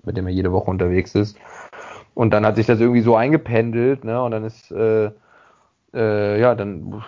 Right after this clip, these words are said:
<laughs> dann war das irgendwie so, d-, ja, das normale Prozedere. Dann war in der zweiten Runde schon gar keine Frage mehr, ob ich dann mitkomme oder nicht. Und, äh, ja, dann war ich irgendwann da und dann hab ich,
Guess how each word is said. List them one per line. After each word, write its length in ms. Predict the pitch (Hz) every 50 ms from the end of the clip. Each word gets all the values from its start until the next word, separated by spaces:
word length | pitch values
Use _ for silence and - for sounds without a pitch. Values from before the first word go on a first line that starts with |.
| -
<laughs> 100 | - -
dann 280 | 120 113 120 110 151 -
war 120 | 147 165
das 140 | 156 156 135
irgendwie 220 | 131 135 131 131
so, 180 | 123 131 131 127
d-, 400 | 120 131 131 127 127 127 131 123 123
ja, 140 | 123 113 117
das 160 | - 117 117
normale 320 | 113 104 107 110 117 120
Prozedere. 680 | 117 - - - - - 123 127 131 143 135 139 143 143
Dann 160 | 135 123 117
war 240 | 117 120 120 120 120
in 80 | 117 113
der 80 | 113
zweiten 240 | 110 - 120 120 123
Runde 240 | 113 123 127 131 123
schon 120 | 127 120
gar 100 | 113 113
keine 180 | 107 123 113 113
Frage 280 | - - 107 120 131 135
mehr, 240 | 131 131 135 135
ob 120 | 110 139 139
ich 80 | 123
dann 140 | - 127 127
mitkomme 340 | 135 139 - - 143 139 143
oder 100 | 139 139
nicht. 260 | 131 139 147 156 - _ _ _ _ _ _ _ _ _ _ _
Und, 500 | - 143 127 120 120 120 117 117 117 -
äh, 340 | 120 117 117 117 117 113 113 113 113 - _
ja, 140 | - 113 107
dann 160 | - 104 104
war 120 | 107 110
ich 80 | 117 120
irgendwann 280 | 117 - 123 120 117
da 280 | 113 117 127 127 117 104
und 60 | 101
dann 140 | 107 107 107
hab 100 | 110 110
ich, 180 | 110 - -